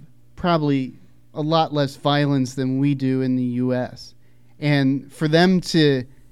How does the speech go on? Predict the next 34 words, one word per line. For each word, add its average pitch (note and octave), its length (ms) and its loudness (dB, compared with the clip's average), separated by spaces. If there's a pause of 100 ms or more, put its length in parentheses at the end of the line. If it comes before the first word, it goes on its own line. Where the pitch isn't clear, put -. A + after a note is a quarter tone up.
(240)
feel E3+ 640 2
that C#3+ 240 2
it's C3 200 -8
necessary C#3+ 760 -2
to C#3 80 -2
ban C#3 720 -2 (2000)
something G3 340 2
that's D3 240 0
not D3+ 220 0
guaranteed C3+ 480 -4
to C3 60 -8
them B2+ 200 0
in A#2+ 140 0
their D3+ 180 2
constitution, B2+ 840 -4
but B2 120 -2
is A#2+ 120 -6
guaranteed C3+ 500 -2
to C3 140 -4
us B2 180 -4
in B2 60 -4
our C#3+ 260 -2
constitution, A#2+ 840 -8
for B2+ 140 -8
them E3+ 200 0
to C3+ 60 -4
ban C3 380 -2
that E3 220 -2 (320)
just D3+ 180 -8
goes G3 180 4
to E3+ 100 -4
show E3 280 2
that C#3 240 -2
they, C#3 340 0